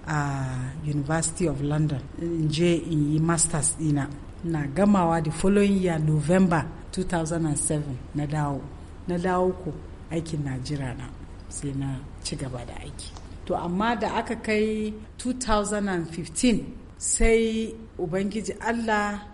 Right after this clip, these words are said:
ya sa shi shugaban da yake shugaba lokacin da na fara ya zo ya bar, eh, kungiyar. Aka kawo wata ta zo ta zama shugaba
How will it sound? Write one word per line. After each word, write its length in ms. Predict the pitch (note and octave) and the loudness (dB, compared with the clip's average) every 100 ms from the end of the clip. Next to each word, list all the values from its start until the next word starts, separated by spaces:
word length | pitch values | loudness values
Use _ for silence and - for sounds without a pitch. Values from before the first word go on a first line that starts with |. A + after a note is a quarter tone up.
| - | -10
ya 300 | G3+ G3+ G#3 | -2 2 2
sa 460 | G3 - A3+ F#3+ F3+ - - - - | 0 0 2 2 -2 -10 -16 -16 -8
shi 640 | - - B3+ C4 C4 C4 C4 | -4 2 4 4 4 2 2
shugaban 640 | B3 - G3 F3+ E3+ A#3+ A3 | -2 -2 0 0 2 4 4
da 60 | F3+ | 4
yake 340 | G#3+ G#3 G3 | 2 2 0
shugaba 440 | - F3+ E3 F#3 | 0 0 2 2
lokacin 460 | G3+ G#3+ G3+ - G3 | 4 4 2 2 2
da 80 | F3 | 2
na 120 | D#3+ | 0
fara 420 | D#3 F3 E3 C#3+ - - - - | 2 2 2 -2 -8 -14 -12 -4
ya 220 | E3+ F3 | 0 2
zo 100 | E3+ | 2
ya 200 | F3 F3 | 0 0
bar, 580 | D#3+ F3+ F3 E3+ E3+ E3+ - - - - - | 0 2 2 0 -6 -10 -14 -16 -16 -14 -8
eh, 240 | E3+ E3 E3 | -6 -4 -2
kungiyar. 480 | F#3 F3 D3+ D3 B2+ - - - | 0 0 0 -2 -4 -10 -12 -8
Aka 240 | F3 F3+ | -6 -6
kawo 480 | - G3+ G#3 G#3+ G#3+ | -2 4 6 8 8
wata 400 | G#3+ G#3 G#3 F#3+ - - | 6 2 -2 -2 -6 -6
ta 120 | F3+ | -2
zo 180 | E3+ E3+ | 0 0
ta 140 | F3+ E3+ - - | 0 0 -4 -6
zama 520 | D#3+ F3+ F3 E3+ E3+ E3+ E3+ - - - | 0 2 4 2 2 -2 -6 -10 -12 -8
shugaba 840 | - - D#3 D3 D3+ C#3 D#3 D#3 | -6 -2 0 0 -2 0 2 0